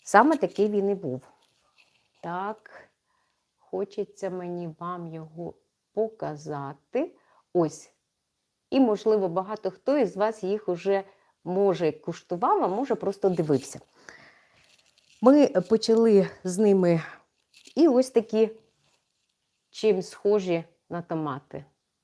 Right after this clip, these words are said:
Ми почали ними цікавитись тоді, коли нам презентували ці дерева, коли ми почали за ними дивитись, ми побачили, що вони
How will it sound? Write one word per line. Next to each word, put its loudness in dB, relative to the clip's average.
Ми 6
почали 2
ними 2
цікавитись -4
тоді, -2
коли -2
нам 2
презентували -2
ці -8
дерева, -6
коли -4
ми 0
почали -2
за -4
ними -4
дивитись, -4
ми 0
побачили, -2
що -4
вони -2